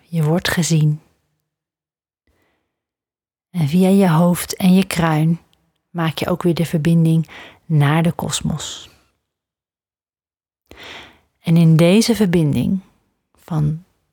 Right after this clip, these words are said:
kosmos naar aarde en van aarde naar kosmos, die mag je voelen,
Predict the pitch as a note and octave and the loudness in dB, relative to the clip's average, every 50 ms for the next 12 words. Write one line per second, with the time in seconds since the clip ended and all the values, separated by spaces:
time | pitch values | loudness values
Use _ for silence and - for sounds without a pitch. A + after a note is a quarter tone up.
0 | _ _ _ _ _ _ _ _ - G3+ G3+ - - G3+ F#3+ F#3+ F3 - - F3 | _ _ _ _ _ _ _ _ -4 -2 -2 0 0 0 0 0 -2 -2 -2 -4
1 | E3+ - - E3 D#3 D3+ D3+ D3+ D3+ D#3 D#3 - D#3+ C#3 D3 D#3+ - - - D#3 | -2 -2 -2 -2 -2 0 0 0 -2 -2 -2 -2 -2 -2 -2 -4 -2 -2 -2 -2
2 | D3+ D#3+ E3 E3+ E3 E3+ E3+ D#3+ - - - E3 - - D#3+ D#3 E3+ E3 - - | 0 0 0 0 0 0 -2 -4 -4 -6 -8 -8 -6 -6 -4 -4 -4 -6 -6 -8
3 | - - - _ _ _ _ _ _ _ _ _ _ _ _ _ _ _ _ _ | -10 -10 -14 _ _ _ _ _ _ _ _ _ _ _ _ _ _ _ _ _
4 | _ _ _ _ _ _ _ _ _ _ _ _ _ _ _ _ _ _ _ _ | _ _ _ _ _ _ _ _ _ _ _ _ _ _ _ _ _ _ _ _
5 | _ _ _ _ - F3+ E3+ E3 - - - F3 D#3 D3+ D3+ - _ _ _ _ | _ _ _ _ -4 -2 0 0 -2 -2 -2 -2 -2 -2 -4 -10 _ _ _ _
6 | _ - - - - F#3 F#3 F3+ D#3+ D3+ D#3+ D#3 | _ -14 -12 -4 0 2 4 4 4 2 0 -4